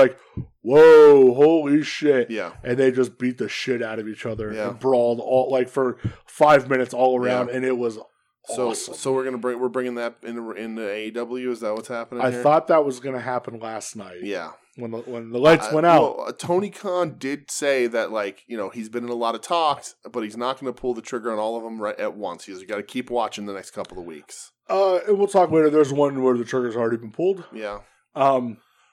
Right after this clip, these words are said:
Speaker 2: I, uh,
Speaker 1: I think
Speaker 2: yeah.
Speaker 1: they'll be brought in,
Speaker 2: Uh,
Speaker 1: especially if they're n-, if they've changed,
Speaker 2: Yeah.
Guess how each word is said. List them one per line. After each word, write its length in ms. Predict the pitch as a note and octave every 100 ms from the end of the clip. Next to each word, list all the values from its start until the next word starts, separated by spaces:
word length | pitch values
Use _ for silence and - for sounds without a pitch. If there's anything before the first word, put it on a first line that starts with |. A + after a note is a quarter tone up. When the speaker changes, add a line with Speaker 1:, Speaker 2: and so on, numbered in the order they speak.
| _ _
Speaker 2:
I, 320 | A2+ C3+ D3
uh, 340 | C#3+ C#3 B2+ -
Speaker 1:
I 100 | D#3+
think 300 | F3 D#3 D3+ - - _ _
Speaker 2:
yeah. 200 | G#2 G#2 D#3
Speaker 1:
they'll 180 | E3
be 100 | C#3
brought 320 | A#2 A2 F#2 F#2+
in, 160 | A2
Speaker 2:
Uh, 40 | C3
Speaker 1:
especially 580 | C3+ G3 F3+ G3 F#3+ F3+
if 600 | E3 D#3+ C#3+ - - - - - _ _ _ -
they're 220 | C#3 C3+
n-, 520 | B2+ C3 C3 C3+ C3+ _ _ E3+
if 220 | D#3 D3 -
they've 240 | C3+ B2+
changed, 500 | - A#2 F#2 F2 G#2
Speaker 2:
Yeah. 220 | A2+ F2+